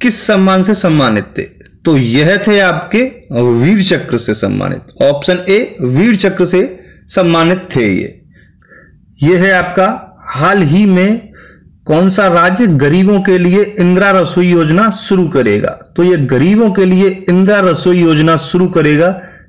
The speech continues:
ये करेगा आपका राजस्थान, राजस्थान करेगा ये। राजस्थान की राजधानी है जयपुर और मुख्यमंत्री हैं अशोक गहलोत और राज्यपाल हैं कलराज मिश्र।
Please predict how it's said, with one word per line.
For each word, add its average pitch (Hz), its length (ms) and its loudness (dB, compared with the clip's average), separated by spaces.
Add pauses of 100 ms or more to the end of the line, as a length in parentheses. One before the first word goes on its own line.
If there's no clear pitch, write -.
ये 160 160 2
करेगा 165 420 0
आपका 147 300 0
राजस्थान, 135 720 -2 (420)
राजस्थान 175 640 0
करेगा 185 340 0
ये। 214 240 -2 (600)
राजस्थान 180 540 0
की 180 80 2
राजधानी 175 540 0
है 180 220 0
जयपुर 156 480 0 (580)
और 143 140 2
मुख्यमंत्री 180 680 0
हैं 190 260 -2 (100)
अशोक 170 460 0
गहलोत 165 720 0 (500)
और 135 140 0
राज्यपाल 160 560 0
हैं 190 480 -2
कलराज 175 560 0 (100)
मिश्र। 151 420 0